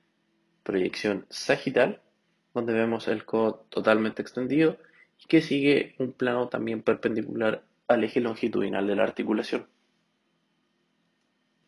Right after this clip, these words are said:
Resulta importante que sepan que todos los protocolos de músculo esquelético van a ir variando en función del lugar donde se realicen,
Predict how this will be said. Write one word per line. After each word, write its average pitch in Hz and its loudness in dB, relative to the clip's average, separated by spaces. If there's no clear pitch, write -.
Resulta 151 2
importante 156 0
que 143 0
sepan 127 -4
que - -8
todos 131 6
los 117 0
protocolos 110 2
de 110 4
músculo 107 0
esquelético 113 -2
van 107 -2
a 101 -2
ir 107 -4
variando 107 -4
en 107 -8
función 104 -8
del 101 -4
lugar 104 0
donde 113 -4
se 107 -2
realicen, 104 -6